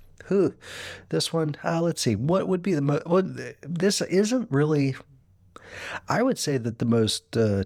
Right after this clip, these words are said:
technically difficult part of all this is just making the brioche, um, because it is, it is a uniquely textured dough. I mean, it's closer to making, like, cinnamon rolls than it is making, uh, like a,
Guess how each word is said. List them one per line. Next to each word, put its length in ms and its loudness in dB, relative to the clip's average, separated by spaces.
technically 880 -2
difficult 640 0
part 260 0
of 100 2
all 180 4
this 300 2
is 160 0
just 200 0
making 320 2
the 80 2
brioche, 680 0
um, 400 2
because 560 2
it 140 0
is, 540 0
it 120 0
is 220 0
a 80 0
uniquely 760 2
textured 600 -2
dough. 480 0
I 120 -2
mean, 80 0
it's 160 -2
closer 340 0
to 60 4
making, 320 2
like, 180 -2
cinnamon 420 0
rolls 380 2
than 160 0
it 80 0
is 260 0
making, 600 -2
uh, 380 -2
like 240 0
a, 360 -4